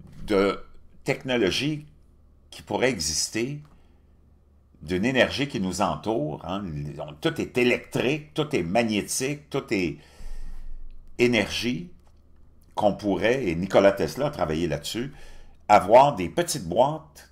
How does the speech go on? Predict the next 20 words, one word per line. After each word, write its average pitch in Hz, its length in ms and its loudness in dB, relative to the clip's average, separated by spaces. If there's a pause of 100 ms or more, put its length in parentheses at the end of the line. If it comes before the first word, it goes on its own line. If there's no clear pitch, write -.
qui - 120 -14
diffusent 135 680 -8
assez 165 260 -2
d'énergie 147 420 -2
pour 117 160 -6
éclairer 104 580 -4 (880)
et 98 280 0
alimenter 104 640 0
des 78 400 -4 (220)
quartiers 147 500 2
entiers. 78 480 -6 (800)
Donc 85 260 -2
là, 190 140 2
on 80 260 0
en 80 140 0
revient 78 360 -4
à 73 60 -8
ça, 185 400 -4 (760)
et 80 120 -4
ce, 76 420 -2